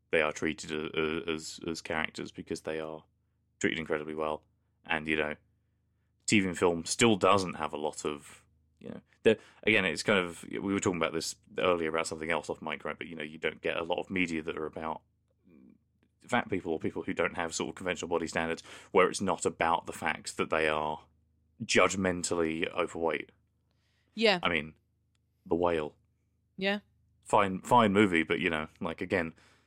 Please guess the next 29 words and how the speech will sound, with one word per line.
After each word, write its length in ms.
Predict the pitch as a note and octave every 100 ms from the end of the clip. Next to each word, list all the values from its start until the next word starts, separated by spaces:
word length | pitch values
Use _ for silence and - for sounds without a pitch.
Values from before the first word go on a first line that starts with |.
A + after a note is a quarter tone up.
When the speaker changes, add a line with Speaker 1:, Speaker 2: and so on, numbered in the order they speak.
| _ -
Speaker 1:
it's, 440 | D2 - - -
it's 140 | - -
just, 300 | - - -
it's 120 | -
just 160 | F#2 E2+
a 100 | D#2+
man 320 | F#2 F2+ E2+ E2
in 100 | D#2+
a 80 | - _ G2+ A2 -
fat 260 | - E2 -
suit 200 | E2+ -
gorging 320 | E2+ D#2+ D#2+
himself 360 | D#2+ D#2+ D#2+ -
to 80 | E2
death. 340 | D#2+ - - -
It's 180 | F#2 G2
just 140 | -
very, 540 | G2 F#2 E2+ E2 D#2+ - - -
<laughs> 200 | D3+ G3+
you 240 | C#3+ C3
know, 100 | F#2
it 160 | F2 G#2
just, 240 | G#2+ - - - A#2
it 100 | A2
can 160 | A#2+
get 260 | A#2 C#3 -
very, 440 | A2 A2+ G#2 G2
like, 280 | G2 G2 - -
tiresome 680 | G2+ F#2 E2+ - E2 D2+